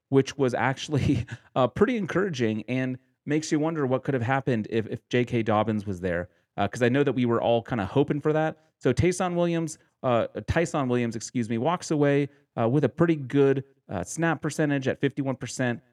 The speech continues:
uh, but only getting a carry on twenty-eight point five percent of those snaps is, is not something that was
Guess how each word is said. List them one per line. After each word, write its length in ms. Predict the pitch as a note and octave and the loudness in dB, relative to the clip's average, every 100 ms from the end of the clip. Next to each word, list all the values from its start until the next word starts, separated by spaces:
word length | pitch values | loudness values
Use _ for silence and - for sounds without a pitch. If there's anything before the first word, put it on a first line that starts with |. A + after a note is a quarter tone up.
| _ | _
uh, 140 | G#2+ G#2+ | -2 0
but 140 | A#2 | 2
only 220 | D#3 A3 A#3+ | 2 0 0
getting 260 | G3 F3+ | 0 0
a 60 | D#3 | -2
carry 340 | - C#3+ C3 | 0 2 2
on 100 | B2+ | -2
twenty-eight 360 | B2 C#3 B2+ - | -4 -4 -4 -4
point 160 | A#2+ | -6
five 180 | - A#2 | -2 -2
percent 240 | A2+ A2 A#2 | -2 -6 -2
of 40 | |
those 160 | A2 G#2+ | -2 -2
snaps 340 | A2+ G#2+ - | -4 -4 -6
is, 180 | A#2 G#2+ | -10 -6
is 120 | B2+ | -4
not 160 | C3+ - | -4 -4
something 180 | C3+ B2 | -4 -2
that 120 | A#2 | 0
was 160 | G#2 | -2